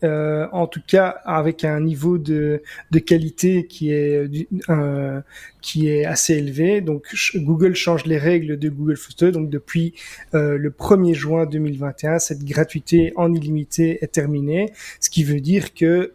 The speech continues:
quand vous allez maintenant rajouter, euh, des photos en, en haute qualité, eh bien, ça va faire partie de votre quota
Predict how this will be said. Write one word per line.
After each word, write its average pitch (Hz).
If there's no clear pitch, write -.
quand 175
vous 151
allez 156
maintenant 156
rajouter, 147
euh, 151
des 139
photos 165
en, 170
en 151
haute 151
qualité, 160
eh 156
bien, 151
ça -
va 151
faire -
partie -
de 151
votre 143
quota 165